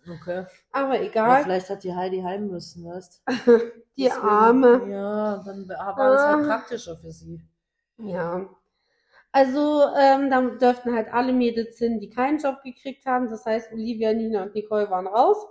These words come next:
Speaker 1: Mhm.
Speaker 2: Die sind in Berlin geblieben, um ihre Jobs halt wahrzunehmen.
Speaker 1: Mhm.
Speaker 2: Und der Rest ist geflogen.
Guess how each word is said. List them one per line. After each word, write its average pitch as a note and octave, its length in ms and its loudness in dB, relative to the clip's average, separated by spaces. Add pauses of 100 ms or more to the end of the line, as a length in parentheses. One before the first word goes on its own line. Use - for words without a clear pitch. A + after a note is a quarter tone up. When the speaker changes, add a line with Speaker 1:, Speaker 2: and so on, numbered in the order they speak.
Speaker 1:
Mhm. F3+ 420 -12
Speaker 2:
Die B3 60 -8
sind B3 280 -2
in A3 220 -4 (120)
Berlin B3 400 -2
geblieben, C#4 360 -4
um G#3+ 120 -4
ihre G#3+ 180 -2
Jobs C#4+ 300 -4
halt D4 160 -2
wahrzunehmen. C#4+ 680 -2
Speaker 1:
Mhm. E3+ 260 -14 (640)
Speaker 2:
Und G3+ 160 0
der F#3 140 -4
Rest F#3+ 200 -2
ist G3+ 160 -16
geflogen. C#4 600 -4